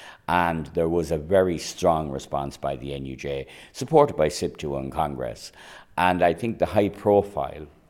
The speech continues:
nature of some of the spokespersons who we chose probably reinforced,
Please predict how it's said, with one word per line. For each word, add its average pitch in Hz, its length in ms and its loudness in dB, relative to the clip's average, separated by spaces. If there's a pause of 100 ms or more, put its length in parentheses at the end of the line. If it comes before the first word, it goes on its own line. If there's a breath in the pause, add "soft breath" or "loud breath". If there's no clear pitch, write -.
(140)
nature 87 520 -2
of 69 120 -2
some 80 240 -4
of 71 220 -4
the 71 260 -8 (300 loud breath)
spokespersons 71 720 -6
who 78 120 -10
we 71 200 -10
chose 71 580 -6 (300 loud breath)
probably 113 560 4
reinforced, 80 1040 -4